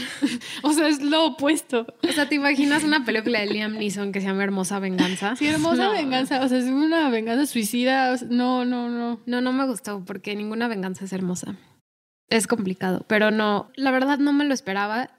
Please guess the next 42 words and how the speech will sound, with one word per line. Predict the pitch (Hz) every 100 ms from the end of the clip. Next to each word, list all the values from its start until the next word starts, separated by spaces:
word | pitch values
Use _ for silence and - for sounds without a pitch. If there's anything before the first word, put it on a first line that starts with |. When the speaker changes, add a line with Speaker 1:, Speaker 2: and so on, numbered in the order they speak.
| _ -
Speaker 2:
y | 220 214
no, | 214 214 214 214 220 - _ -
no | 226 233
fui | 254 240
fan | - 226
de | 226
que | 233 202
acabara | 196 196 196
así. | 190 208 233 359 -
Siento | - 220 220
que | 214
pudo | 196 _ - 226
haber | 226 208
tenido | 214 208 214 220
un | 226
final | 269 247 220 220
donde, | 233 208 190 - -
lo | 196 214
que | 202
dices, | 208 196 185 -
ojo | 214 190
por | 190 190
ojo, | 202
dien-, | 190 190
diente | - 185 208
por | 196 202
diente, | 190 196 226
no | 233 214
hubiera | 220 185
sido | 202 190
el | 185
caso. | 208 185 180 - _ _
Donde | 196 214 220
ella | 226 226
hubiera | 220 226 226
podido | 208 214 214 220 214 - _ _ -
seguir | - 220 208 240
adelante | 220 202 208 226
con | 214 196
su | 196
vida | 196 202 214
y | 220